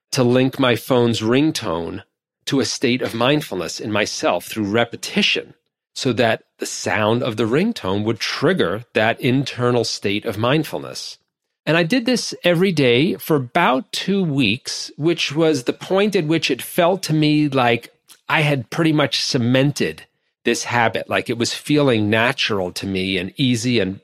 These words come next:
automatic to feel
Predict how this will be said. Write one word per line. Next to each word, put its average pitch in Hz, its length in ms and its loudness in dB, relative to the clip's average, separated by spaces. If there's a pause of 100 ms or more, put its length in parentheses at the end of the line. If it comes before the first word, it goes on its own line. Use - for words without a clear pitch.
automatic 110 800 0 (520)
to 110 340 0
feel 135 460 0